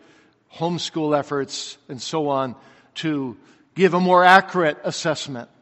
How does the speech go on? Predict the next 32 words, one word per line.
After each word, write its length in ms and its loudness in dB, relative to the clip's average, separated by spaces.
that 260 -2
despite 520 4
our 180 6
faults 480 -4
and 180 0
flaws, 560 0
despite 500 2
sins 500 0
of 80 -2
the 80 2
past 520 0
like 240 0
slavery, 680 -4
there 200 -2
has 200 -2
been 360 -4
a, 240 -4
a 80 -8
great 400 -2
history 680 -8
in 180 -6
this 240 -6
nation 600 -6
of 140 -6
the 100 -4
love 240 2
of 160 -6
God 380 2
and 140 -6
of 120 -12
God's 340 -2
mercies 760 -6